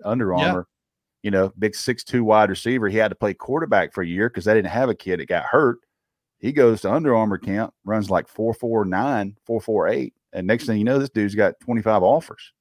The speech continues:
Speaker 1: you know, a week later. So, you know, in the month of February, we're gonna start seeing some things like that pop up.
Speaker 2: Yeah, no doubt. And I,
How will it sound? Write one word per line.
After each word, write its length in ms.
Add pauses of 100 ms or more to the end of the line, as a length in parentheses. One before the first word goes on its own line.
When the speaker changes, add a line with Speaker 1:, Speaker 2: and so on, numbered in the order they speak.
Speaker 1:
you 80
know, 100
a 60
week 200
later. 300
So, 300 (720)
you 80
know, 80
in 60
the 40
month 240
of 100
February, 380
we're 80
gonna 140
start 240
seeing 240
some 200
things 260
like 180
that 240
pop 240
up. 220 (1080)
Speaker 2:
Yeah, 180
no 140
doubt. 400
And 260
I, 220